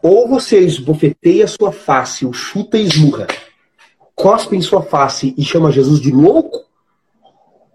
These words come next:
ou você, como Tomé, se ajoelha diante dele e diz: 'Senhor meu e Deus meu.'" Fora essas duas opções, C S Lewis diz, "Não me venha com uma terceira, dizendo que ele era um bom mestre, um revolucionário,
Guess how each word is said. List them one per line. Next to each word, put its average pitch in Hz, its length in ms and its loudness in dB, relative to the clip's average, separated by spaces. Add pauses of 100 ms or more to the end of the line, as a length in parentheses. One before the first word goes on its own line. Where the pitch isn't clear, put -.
(260)
ou 180 200 4
você, 185 280 0
como 170 220 0
Tomé, 156 360 2
se 160 140 -2
ajoelha 143 360 0
diante 139 300 -4
dele 135 260 -2
e 131 40 -4
diz: 127 180 -8
'Senhor 123 340 0
meu 127 360 0 (760)
e 123 80 -8
Deus 120 340 -2
meu.'" 92 300 -10 (880)
Fora 185 320 0
essas 202 240 0
duas 214 240 -2
opções, 127 640 -2 (840)
C - 180 -2
S - 180 2
Lewis 143 240 2
diz, 139 360 -2
"Não 139 160 4
me 139 120 4
venha 147 240 2
com - 80 -10
uma 143 140 -2
terceira, 131 580 -2 (960)
dizendo 131 300 0
que 131 100 -8
ele 131 60 2
era 131 100 2
um 127 80 0
bom 123 160 0
mestre, 123 500 0
um 113 80 -2
revolucionário, 113 840 -4